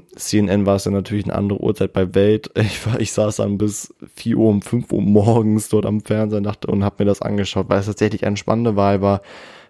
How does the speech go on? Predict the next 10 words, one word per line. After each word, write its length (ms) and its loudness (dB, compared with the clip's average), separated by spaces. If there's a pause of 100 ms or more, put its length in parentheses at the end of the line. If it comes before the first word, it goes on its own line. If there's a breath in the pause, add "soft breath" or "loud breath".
(160 loud breath)
Ähm, 300 2
und 100 0
es 80 0
war 80 2
auch 80 0
eine 100 -2
große 380 -2
Wahl, 180 0
ganz 280 -6
klar. 420 -2